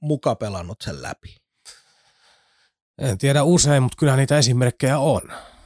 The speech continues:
Speaker 2: Ja kuitenkin, jos, jos hän on niinku fiksu jätkä, mie en, mie en tunne häntä persoonana yhtään, että mie niinku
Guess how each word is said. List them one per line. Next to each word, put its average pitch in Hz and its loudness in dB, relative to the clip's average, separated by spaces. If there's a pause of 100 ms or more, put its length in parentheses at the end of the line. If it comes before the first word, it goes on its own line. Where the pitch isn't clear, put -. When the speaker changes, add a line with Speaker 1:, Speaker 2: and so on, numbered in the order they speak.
(180)
Speaker 2:
Ja 110 -4 (540)
kuitenkin, 135 0
jos, - -2 (220)
jos 131 -6
hän 113 0
on 117 0
niinku 113 -2
fiksu 120 -2
jätkä, 107 -2
mie 101 -2
en, 98 -4 (200)
mie 117 0
en 110 0
tunne 104 -2
häntä 95 -4
persoonana 92 -6
yhtään, 87 -8
että - -14
mie 90 -6
niinku 90 -8